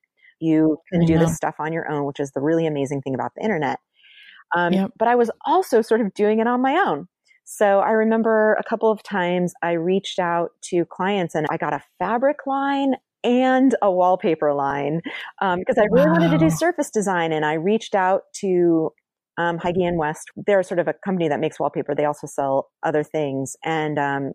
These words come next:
Speaker 1: I got a wallpaper line with them. Same with the fabric line. And ended up doing three lines of fabric with this company called Cloud Nine.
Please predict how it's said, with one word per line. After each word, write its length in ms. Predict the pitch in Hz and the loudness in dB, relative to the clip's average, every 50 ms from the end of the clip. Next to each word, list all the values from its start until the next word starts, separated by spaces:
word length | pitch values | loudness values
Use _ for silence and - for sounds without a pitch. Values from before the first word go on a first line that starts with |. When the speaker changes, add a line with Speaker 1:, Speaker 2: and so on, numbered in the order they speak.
| - - | -8 -6
Speaker 1:
I 60 | 160 | -4
got 140 | 160 143 143 | -4 -2 0
a 20 | |
wallpaper 440 | 143 147 151 - - 180 - 175 165 | 0 0 0 0 -4 -6 -4 -4 -2
line 220 | 156 147 151 151 | -2 -2 -2 -2
with 140 | 156 175 - | -4 -6 -4
them. 260 | - 143 139 139 147 139 - | -4 -4 -2 -2 -4 -8 -8
Same 220 | - - 233 240 240 | -4 -2 0 0 0
with 100 | 233 - | 0 -2
the 60 | 208 | -4
fabric 400 | - 202 175 185 185 190 190 - 175 | -2 -2 -2 0 0 -2 -4 -4 -6
line. 260 | 160 147 143 139 - - | -6 -6 -6 -6 -4 -4
And 340 | - 180 175 175 180 165 - - _ _ _ _ _ _ _ _ _ _ _ _ _ _ - | -2 0 0 0 0 -2 -4 -8 _ _ _ _ _ _ _ _ _ _ _ _ _ _ -4
ended 220 | 180 208 208 220 208 | -2 0 0 0 0
up 100 | 202 - | -2 -2
doing 260 | - 180 180 175 175 - | -2 -2 -2 -2 -4 -4
three 160 | - 185 190 196 | 0 0 2 2
lines 220 | 190 180 180 175 | 2 0 0 -2
of 100 | 165 143 | -4 -4
fabric 400 | - 151 147 156 160 160 151 - | -2 -2 -2 0 -2 -2 -4 -4
with 140 | - 139 - | -6 -8 -6
this 300 | - 135 139 - - - - _ _ _ _ _ _ - - | -6 -8 -8 -8 -14 -20 -20 _ _ _ _ _ _ -10 -8
company 240 | 165 156 160 151 147 | -8 -8 -6 -8 -8
called 240 | - - 139 - - | -8 -8 -8 -8 -8
Cloud 340 | - - 143 135 135 139 | -10 -8 -6 -6 -6 -4
Nine. 360 | 165 165 156 151 143 135 135 | -4 -4 -2 -2 -2 -4 -6